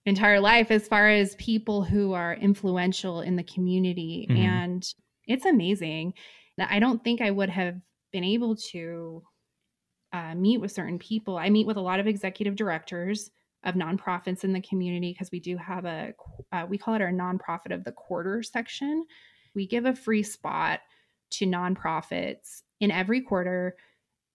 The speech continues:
Speaker 1: nonprofits who we feel could use a little more exposure. They're either just starting out or they have a mission that's a little, uh, not as well known as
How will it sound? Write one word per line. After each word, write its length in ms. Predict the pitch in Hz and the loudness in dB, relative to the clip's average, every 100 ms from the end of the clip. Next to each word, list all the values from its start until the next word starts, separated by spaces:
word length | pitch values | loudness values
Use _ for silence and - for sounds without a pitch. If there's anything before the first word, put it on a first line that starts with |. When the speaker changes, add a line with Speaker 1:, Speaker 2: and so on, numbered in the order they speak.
| _ _ | _ _
Speaker 1:
nonprofits 560 | 240 302 320 320 302 262 | 4 4 2 2 0 -2
who 100 | 262 | 0
we 160 | 240 226 | 2 0
feel 360 | - 220 202 | 0 0 0
could 180 | 202 196 | 0 -2
use 180 | 180 175 | -4 -4
a 40 | |
little 180 | 175 175 | -6 -6
more 120 | 175 | -8
exposure. 640 | - - - 170 170 - - | -10 -12 -8 -8 -6 -6 -4
They're 160 | 196 | 0
either 300 | 208 214 202 | 2 2 0
just 300 | 196 262 269 | -2 -2 -4
starting 380 | - 240 247 214 | -2 0 2 2
out 400 | - 185 196 - - | 0 -2 -2 -4 -4
or 200 | 185 190 | -4 -2
they 200 | 185 190 | -2 -4
have 180 | 190 233 | 0 2
a 80 | 233 | 6
mission 440 | 214 202 - 202 | 4 2 0 0
that's 200 | 190 180 | 0 -4
a 40 | 180 | -6
little, 500 | 180 185 180 175 165 _ _ | -2 -2 -2 -4 -8 _ _
uh, 220 | 185 175 175 | -8 -6 -2
not 360 | 190 190 - - - | -2 0 -4 -10 -8
as 160 | 190 185 | -8 -6
well 160 | 175 | -6
known 360 | 175 160 175 180 | -4 -4 -2 -2
as 260 | 180 - | -4 -8